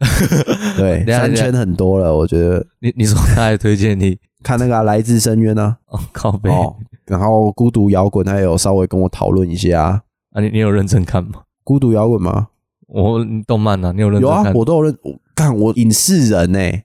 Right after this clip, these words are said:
Speaker 2: 不是很用心在对待每个人认真做出来的作品的。
Speaker 1: <laughs> 妈的。
Speaker 2: 欸，没有，我，我讲真的，干，我是，我觉得我超级认真在当兵的欸。
Speaker 1: 哦。
Speaker 2: 我，我觉得我，我现在就是因为我想要体验嘛，我才能在 Podcast 上面讲出更多有的没有的东西出来。
Speaker 1: 哦。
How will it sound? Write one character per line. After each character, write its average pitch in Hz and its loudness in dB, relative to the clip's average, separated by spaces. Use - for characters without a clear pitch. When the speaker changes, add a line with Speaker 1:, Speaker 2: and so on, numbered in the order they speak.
Speaker 2:
不 113 -2
是 143 0
很 113 0
用 143 0
心 131 0
在 135 0
对 131 -2
待 120 -2
每 95 -2
个 101 0
人 95 2
认 113 0
真 107 -2
做 110 0
出 107 -4
来 92 0
的 85 2
作 87 0
品 - -8
的。 50 -20
Speaker 1:
<laughs> - -
妈 - 0
的。 147 -2
Speaker 2:
欸， 139 -6
没 131 -2
有， 170 0
我， 151 0
我 156 2
讲 117 -4
真 127 0
的， 110 0
干， 110 -4
我 104 0
是， 135 0
我 107 0
觉 135 -2
得 143 2
我 113 2
超 127 0
级 113 2
认 113 0
真 107 2
在 104 -2
当 87 -4
兵 82 -4
的 64 0
欸。 58 -4
Speaker 1:
哦。 92 -2
Speaker 2:
我， 101 2
我 101 2
觉 110 0
得 113 2
我， 90 2
我 92 0
现 107 0
在 107 -2
就 110 0
是 113 2
因 101 2
为 120 2
我 107 2
想 92 0
要 92 0
体 82 -2
验 101 2
嘛， 65 -12
我 90 -2
才 92 0
能 95 0
在 101 0
Podcast 98 -4
上 85 -2
面 90 -2
讲 - -6
出 87 -4
更 90 -4
多 82 0
有 78 0
的 71 -6
没 76 -6
有 76 -4
的 67 -4
东 71 -8
西 76 -6
出 - -4
来。 123 -4
Speaker 1:
哦。 123 -14